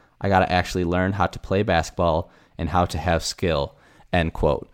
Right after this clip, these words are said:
And that was a big shot fired, I thought, right there. But I thought that was kind of an unfair jab from James Harden as he said that, because,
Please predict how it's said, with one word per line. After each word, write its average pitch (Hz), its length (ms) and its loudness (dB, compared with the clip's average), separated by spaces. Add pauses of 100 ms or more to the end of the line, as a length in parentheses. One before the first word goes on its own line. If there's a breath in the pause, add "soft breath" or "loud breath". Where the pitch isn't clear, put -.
(1300 soft breath)
And 95 160 0
that 113 140 6
was 101 120 2
a 85 40 -2
big 87 300 -2
shot 78 280 0
fired, 82 320 0
I 76 40 -2
thought, 82 180 -2
right 82 120 0
there. 78 100 -2
But 76 240 -10
I 95 140 -4
thought 82 300 2
that 87 120 2
was 82 140 0
kind 85 220 -2
of 78 60 -4
an 80 140 -4
unfair 87 880 0
jab 90 560 -2
from 85 220 -2
James 87 320 0
Harden 85 540 0 (540)
as 92 160 -2
he 90 100 -6
said 87 300 -2
that, 90 240 2
because, 87 420 -2